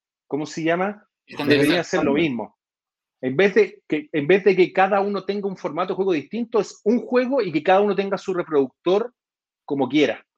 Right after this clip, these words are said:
Speaker 1: Y se junta Panasonic con Sanyo y L G, que es hoy día, y entre las tres sacan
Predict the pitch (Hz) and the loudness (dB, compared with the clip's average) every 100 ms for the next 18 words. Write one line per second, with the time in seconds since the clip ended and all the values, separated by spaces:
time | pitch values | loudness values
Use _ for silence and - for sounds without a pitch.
0 | _ _ _ _ 139 - - 233 233 - | _ _ _ _ -6 -4 -2 2 0 4
1 | 160 190 208 _ _ 127 123 - 208 180 | 2 2 -4 _ _ -2 -2 2 2 2
2 | 160 185 _ - 120 120 - 202 175 139 | -2 -8 _ -12 -10 -2 0 0 0 0
3 | 160 196 _ 135 127 127 120 120 117 139 | -2 -4 _ -4 -2 0 -2 -2 -2 0
4 | 127 123 196 190 160 139 135 139 175 220 | 0 2 0 4 4 4 2 4 4 4
5 | - _ _ _ 127 139 165 156 - 220 | 0 _ _ _ -2 2 2 2 2 0
6 | - 226 220 240 254 | 2 2 2 0 -4